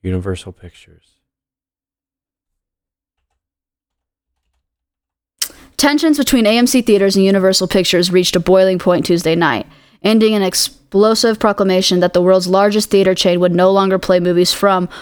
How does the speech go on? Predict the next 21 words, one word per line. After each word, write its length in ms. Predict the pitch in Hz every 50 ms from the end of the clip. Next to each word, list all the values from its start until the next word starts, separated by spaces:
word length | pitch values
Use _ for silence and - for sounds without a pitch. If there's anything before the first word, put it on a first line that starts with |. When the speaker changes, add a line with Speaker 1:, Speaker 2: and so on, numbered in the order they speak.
| - -
Speaker 2:
one 140 | - 202 202
of 80 | 190 175
the 60 | 185
biggest 300 | 170 202 208 226 226 -
studios 400 | - - 190 180 185 180 165 -
in 60 | 175 190
Hollywood. 540 | - 180 160 156 139 107 - - - - -
Speaker 1:
Oh, 240 | 85 87 98 92 78
dang. 560 | - - 87 92 101 101 92 85 80 78 - - _ _ _ _ _ _ _ _ _ _
Speaker 2:
Yeah. 380 | - 185 180 165 117 98 - - - _ _ _ _ _
So 200 | - - - 190
this, 220 | 185 180 202 202 -
I'm 120 | - 180
trying 180 | - - 196 190
to, 60 | 185
like, 200 | 180 160 151 - - -
break 200 | - 175 170 165
down 180 | - 170 180 180
the 60 | 185
bullets 460 | 180 - 156 143 156 - - - -
here. 280 | - - - - 214